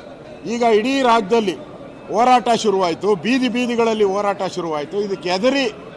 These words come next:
ಇವತ್ತು ನೀವು ಮಾಡಿರೋದು, ಎದರಿ ಮಾಡಿರೋದು, ಪ್ರೀತಿಯಿಂದ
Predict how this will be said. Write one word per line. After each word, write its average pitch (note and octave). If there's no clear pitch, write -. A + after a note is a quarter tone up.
ಇವತ್ತು F#3+
ನೀವು G#3
ಮಾಡಿರೋದು, E3+
ಎದರಿ C4
ಮಾಡಿರೋದು, A#3
ಪ್ರೀತಿಯಿಂದ C4